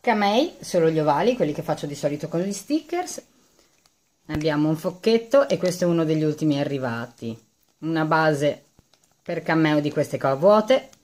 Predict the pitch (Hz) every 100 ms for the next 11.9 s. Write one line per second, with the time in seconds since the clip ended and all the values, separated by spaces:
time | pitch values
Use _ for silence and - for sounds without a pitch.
0 | _ _ _ - 170 - _ _ _ _
1 | _ _ 202 196 160 - 165 151 151 -
2 | - - _ _ _ _ _ _ _ _
3 | _ _ _ _ _ _ _ _ _ _
4 | _ _ _ _ _ _ _ - 285 330
5 | 294 269 247 240 240 240 254 285 - 302
6 | 247 226 214 170 160 - _ - 202 202
7 | 190 190 214 190 196 202 202 302 147 -
8 | - - - - - _ - 262 247 277
9 | 339 311 208 196 180 - 208 214 247 240
10 | 185 190 190 185 175 180 165 - 147 147
11 | 156 151 - 139 147 147 143 151 156